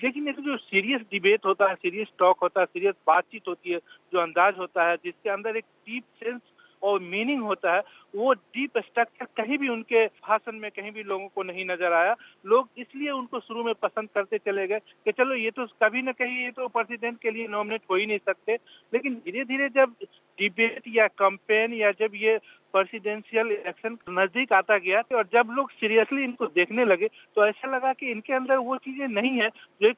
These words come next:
president, जो United स्टेट्स ऑफ America के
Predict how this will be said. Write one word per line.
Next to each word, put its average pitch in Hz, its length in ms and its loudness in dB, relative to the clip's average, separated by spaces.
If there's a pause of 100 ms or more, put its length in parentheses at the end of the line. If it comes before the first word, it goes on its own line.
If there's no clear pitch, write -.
president, 233 500 -4
जो 220 140 0 (100)
United 190 560 0
स्टेट्स 220 300 0
ऑफ 220 100 0
America 185 400 2
के 196 220 0